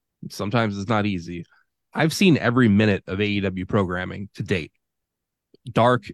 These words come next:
Elevation, pay-per-views, Dynamite, Rampage, Collision, whatever, like, one way or another, not necessarily live, but I've seen all of it. Uh, the streak will end at some point, I'm sure, but, um, it's,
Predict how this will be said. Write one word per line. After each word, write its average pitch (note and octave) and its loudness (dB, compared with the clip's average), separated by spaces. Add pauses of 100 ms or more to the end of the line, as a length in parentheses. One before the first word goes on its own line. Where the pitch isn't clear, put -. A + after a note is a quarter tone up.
(140)
Elevation, A2 2
pay-per-views, G#2+ 0
Dynamite, G#2+ -2
Rampage, G2 -4
Collision, G2 -4
whatever, F#2+ -2
like, G2 -6
one A#2+ 0
way B2+ 4
or A#2 4
another, G2 -2 (640)
not C3 -2
necessarily C#3+ 0
live, F#2+ -4 (160)
but A2 -4
I've G2+ -4
seen A2+ -2 (220)
all A#2 -2
of - -14
it. - -20 (520)
Uh, G2 2 (240)
the - -8
streak F3 0
will A#2 0
end G2+ 0
at - -14
some F2+ -10
point, - -12
I'm G2 -2
sure, G2+ -2
but, A2+ 2 (460)
um, F#2 2 (1200)
it's, - -2